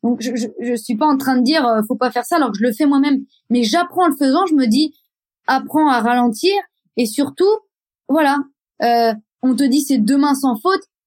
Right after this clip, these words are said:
ça peut être après-demain. Faut, faut, faut pas exagérer non plus. C'est une métaphore, hein, pour le demain après-demain, mais tranquille. Et, et ça, ça m'a beaucoup causé tort auparavant et encore actuellement, j'ai des moments où je suis prise par la pression, mais, mais qu'est-ce qu'on s'en fiche, quoi.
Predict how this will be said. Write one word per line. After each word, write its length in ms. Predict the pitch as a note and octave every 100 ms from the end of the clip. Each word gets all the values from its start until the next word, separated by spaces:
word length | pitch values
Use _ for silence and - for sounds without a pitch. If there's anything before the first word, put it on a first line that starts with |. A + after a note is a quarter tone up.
| _
ça 200 | - D#4+
peut 180 | D4+ E4
être 140 | D#4
après-demain. 520 | D#4 - C4+ A#3 B3 A#3 _ _ _
Faut, 120 | - -
faut, 220 | C4+ -
faut 140 | -
pas 160 | - E4+
exagérer 460 | A#3+ D4+ C#4+ C#4
non 120 | C4+ B3+
plus. 220 | A#3 G#3+
C'est 140 | - A#3
une 100 | A3+
métaphore, 440 | A3+ B3+ D4+ A#3+
hein, 120 | A3
pour 120 | G#3+ A3
le 60 |
demain 240 | G3+ A3+ A3+
après-demain, 300 | A#3 A#3+ B3+
mais 120 | A3 _ _ _ _ _ _
tranquille. 580 | - F4 C4+ - C4+ A3 - _
Et, 220 | - A#3+ A#3+ A#3
et 80 | B3+
ça, 140 | D4 F4+
ça 140 | D#4+
m'a 120 | B3+
beaucoup 500 | G#3+ G#3 C4+ D#4 B3+ _ -
causé 340 | - C4+ C4 C#4
tort 180 | D#4 C4+
auparavant 460 | C#4 C4+ C#4 D4 G#4 G#4 B3
et 120 | A3
encore 220 | G#3+ A3
actuellement, 360 | A3 B3 C#4+ A4+ G#4+
j'ai 120 | A#3+
des 180 | G3+ A3+
moments 300 | A3+ B3+ D#4+
où 140 | C4+
je 80 | A3
suis 260 | G#3 - G#3+
prise 240 | - C4+
par 120 | B3+
la 100 | A3
pression, 340 | A3 B3+ - A4 D4
mais, 200 | G#3+ G#3+ _ _ _ _ -
mais 140 | G3 - -
qu'est-ce 340 | - G4+ F#4+
qu'on 180 | - G3+
s'en 340 | G3 G#3 G3 F#3+
fiche, 640 | - - G#4 A4+ F#4+ - -
quoi. 180 | F#4